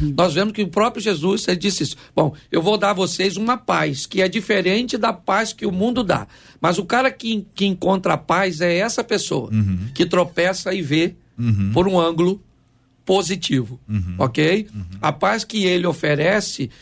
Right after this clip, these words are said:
Speaker 2: é uma paz diferente disso. É aquela paz que vai dar segurança pra você em ambientes que a, a, essa paz que o mundo oferece, ela não consegue dar. Então, o, o estágio mais profundo disso pra mim é a paz, é o que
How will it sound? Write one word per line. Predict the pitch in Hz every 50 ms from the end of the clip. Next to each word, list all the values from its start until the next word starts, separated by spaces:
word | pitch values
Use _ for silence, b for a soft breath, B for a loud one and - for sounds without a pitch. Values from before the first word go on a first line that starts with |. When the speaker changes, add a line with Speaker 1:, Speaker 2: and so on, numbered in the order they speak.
| B B
Speaker 2:
é | - 160
uma | 175 175
paz | 170 170 190 208 208 170
diferente | 156 208 220 - - 233 233 202 196 196 214 202 180 - -
disso. | 143 127 139 131 123 - - b b b b b
É | -
aquela | 160 165 170 175 175 165
paz | 170 175 170 175 170
que | 175
vai | 156 165 165 160
dar | 156 156 156
segurança | 160 - - 170 160 175 170 156 160 175 185 208 - - 208 202 b b b b b b b b _
pra | - 160 175
você | 165 180 170 170 - 180 196
em | 202 202 208
ambientes | 208 202 175 175 175 196 220 214 - - -
que | - - - 208 185
a, | 175 165 147 - -
a, | - 147 147 -
essa | - 175 214 240 - - 208
paz | - - 190 196 185 -
que | - 180
o | 165
mundo | 165 170 185 190 180 175
oferece, | 165 - 160 143 143 156 180 208 208 - b b b b b b b b b b _ _ _ _
ela | - - 180 175
não | 170 170 185 202
consegue | - 220 220 214 - 196 202 233 233
dar. | 185 151 - - b b b b b _
Então, | - 160 165 180 196 220 226
o, | - - - - - -
o | 196
estágio | 180 - - 196 196 180 175 180
mais | 175 208 233 277 277
profundo | - - 233 226 196 - - - 190 208 208 180 165 151
disso | 135 175 196 175
pra | - - 160 151
mim | 151 160 180 202 233 - b b b b b b b b b b b -
é | - 170
a | 196 214
paz, | - - 143 127 131 120 123
é | 156
o | 151 147
que | 147 - 175 180 202 233